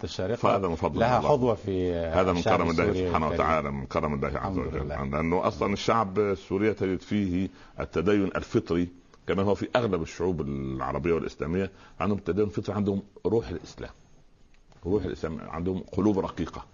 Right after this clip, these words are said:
Speaker 2: يعني بكاؤون، آه، دا-، دائمًا قر-، يعني قرب-، يعني تؤثر فيهم الكلمة،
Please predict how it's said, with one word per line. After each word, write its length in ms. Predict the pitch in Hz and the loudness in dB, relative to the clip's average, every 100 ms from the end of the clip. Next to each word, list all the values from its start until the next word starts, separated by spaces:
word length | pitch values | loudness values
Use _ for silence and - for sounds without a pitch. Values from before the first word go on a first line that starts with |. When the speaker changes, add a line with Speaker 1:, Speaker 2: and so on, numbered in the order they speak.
| - _ - - | -20 _ -20 -8
Speaker 2:
يعني 400 | 73 78 78 71 | -4 -2 -2 -4
بكاؤون، 760 | - 95 - 87 80 92 87 71 - - - - | -2 -4 -2 -4 0 0 0 -2 -10 -20 -20 -8
آه، 120 | 76 | -4
دا-، 160 | 76 76 | -2 -2
دائمًا 380 | 82 90 87 80 - | 0 0 0 -4 -2
قر-، 100 | 78 | 0
يعني 400 | 71 80 78 82 | 0 0 -2 -4
قرب-، 220 | 80 80 | -4 -2
يعني 320 | 78 78 82 | -2 -2 -2
تؤثر 360 | 76 82 - 87 | -2 -2 -4 -6
فيهم 220 | 87 80 | -4 -4
الكلمة، 420 | 76 87 78 73 | -4 -4 -2 -4